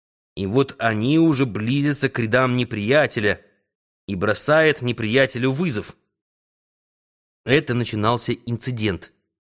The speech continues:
Не помню как, демонстрация вдруг пришла в движение, и боевики с тряпками на лицах и цепями в руках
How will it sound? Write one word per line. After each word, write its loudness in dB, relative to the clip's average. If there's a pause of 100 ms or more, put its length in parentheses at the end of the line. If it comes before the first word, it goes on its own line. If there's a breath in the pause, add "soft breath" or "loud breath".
(540)
Не -2
помню 2
как, -2 (720)
демонстрация 0
вдруг -2
пришла 0
в -6
движение, -2 (640)
и -6
боевики 0
с -2
тряпками 0
на 2
лицах -2
и -4
цепями 0
в -2
руках 0